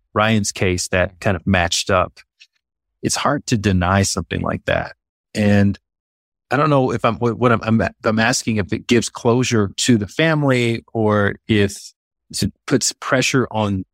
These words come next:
the kid. I'm just wondering, what, what have you seen in relation on both sides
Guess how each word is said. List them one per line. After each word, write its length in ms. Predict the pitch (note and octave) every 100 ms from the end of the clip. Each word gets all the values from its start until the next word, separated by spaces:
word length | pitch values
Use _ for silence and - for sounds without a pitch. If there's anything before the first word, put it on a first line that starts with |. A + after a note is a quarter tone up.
| -
the 60 |
kid. 300 | - C#3+ C3+
I'm 120 | B2
just 180 | A#2+ -
wondering, 320 | B2+ B2+ A#2+
what, 200 | A2+ C3
what 140 | C#3+ E3
have 120 | A#2+
you 180 | B2 C3+
seen 540 | - - G#2 G2 F#2+ -
in 120 | G2+
relation 520 | G2 G2+ G2 G2+ A2 A2+
on 160 | A#2 G#2+
both 220 | A#2+ A#2
sides 720 | - A2 G2+ F#2 F2+ - -